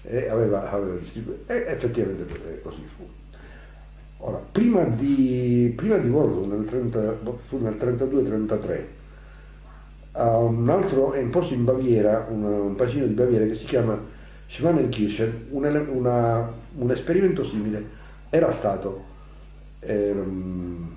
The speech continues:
messo in pratica. E qui si trattò non di un municipio, ma del proprietario di una miniera di carbone che si chiamava Max Hebeker.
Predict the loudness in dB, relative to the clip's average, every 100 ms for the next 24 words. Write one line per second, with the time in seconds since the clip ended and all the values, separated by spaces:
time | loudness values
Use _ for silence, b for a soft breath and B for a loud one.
0 | -4 -2 0 -2 -2 -4 -6 -10 -12 -16
1 | -20 B B B B B -8 -2 2 2
2 | 2 0 0 2 4 4 0 0 2 2
3 | 0 0 0 2 2 2 0 -6 -2 -2
4 | -4 -14 -20 B B B B 0 2 4
5 | 4 2 4 4 4 4 4 2 2 4
6 | 4 4 4 2 -2 0 0 0 -4 -12
7 | -18 -20 -20 -20 -20 -20 -20 -20 -20 -20
8 | B B B B B -2 -2 2 2 4
9 | 4 6 6 4 2 0 0 -2 -6 -6
10 | -6 -6 0 2 2 0 -6